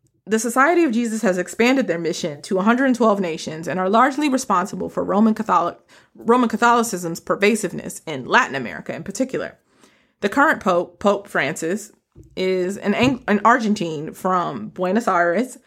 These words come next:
and he is the first Jesuit pope, the first from the Americas, the first from the Southern Hemisphere, and the first pope from outside of Europe since Gregory the Third, who was a Syrian in the eighth century. The Council of Trent was held between fifteen forty-five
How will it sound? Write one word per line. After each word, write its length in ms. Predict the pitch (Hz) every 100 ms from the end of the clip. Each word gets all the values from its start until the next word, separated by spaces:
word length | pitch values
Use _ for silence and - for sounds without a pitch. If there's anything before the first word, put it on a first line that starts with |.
| _ _ -
and 200 | 165 180
he 120 | 185
is 100 | 196
the 80 | 190
first 320 | 196 185 -
Jesuit 380 | 185 196 247 233
pope, 340 | 233 226 233 - - _ _
the 80 | 196
first 280 | 214 240 269
from 180 | 285 247
the 80 |
Americas, 760 | 226 202 180 180 170 170 180 - -
the 100 | 185
first 280 | 208 214 214
from 140 | 220
the 60 | 196
Southern 280 | 185 175
Hemisphere, 560 | 202 185 180 - 110 120
and 240 | - 262 277
the 80 |
first 240 | 277 285 -
pope 220 | 175 -
from 160 | 175 -
outside 580 | 185 - - 240 247 220
of 120 | 180
Europe 480 | 240 240 175 - - - _
since 260 | - 208 190
Gregory 380 | 170 170 175
the 100 | 170
Third, 540 | 170 226 233 190 175 175
who 180 | - 185
was 220 | 175 160
a 60 | 147
Syrian 520 | - - - - 175
in 180 | 156 165
the 140 | 170
eighth 120 | 160
century. 340 | - - - 180 _ _ _ _ _ _ _ _ _ _ _ _ _ _
The 80 | 202
Council 400 | 269 302 - 320
of 180 | - -
Trent 520 | - 190 120 - - _ _ _ _ _
was 200 | 180 180
held 280 | 208 196 185
between 540 | 180 190 175 175 175
fifteen 320 | 190 202 233
forty-five 720 | 220 208 202 - - 123 147